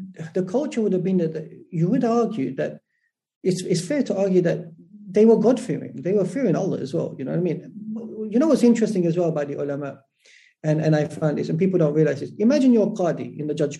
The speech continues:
your judge, and a woman comes up to you and she goes, "I want to divorce my husband." Well, what's, what happened? And then she explains her case. He's interacting with human beings on a human level.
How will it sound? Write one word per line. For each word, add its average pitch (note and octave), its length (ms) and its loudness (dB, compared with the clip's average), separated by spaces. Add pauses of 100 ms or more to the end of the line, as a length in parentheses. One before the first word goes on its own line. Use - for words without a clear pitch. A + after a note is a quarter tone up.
(140)
your D3 220 0
judge, - 380 -6 (580)
and F#3+ 300 4
a G3 80 6
woman A3 260 10
comes F#3 180 6
up F#3 140 4
to - 80 -6
you E3 60 4
and D#3+ 80 4
she D#3+ 100 0
goes, D3+ 240 2
"I D#3 120 -4
want E3 260 0
to D#3 120 -2
divorce D3+ 340 -2
my C#3 100 -8
husband." C3 320 -12 (840)
Well, D#3 140 4
what's, E3 160 4
what E3 160 2
happened? - 380 -2 (480)
And F#3 80 6
then F#3+ 80 8
she A3 100 8
explains G#3 420 6
her E3 120 4
case. - 380 -6 (880)
He's C4 220 6
interacting A#3+ 800 6
with F3 240 4
human G#3+ 320 4
beings G#3 240 2
on F3+ 100 2
a E3 40 0
human F#3 280 2
level. A3 340 -4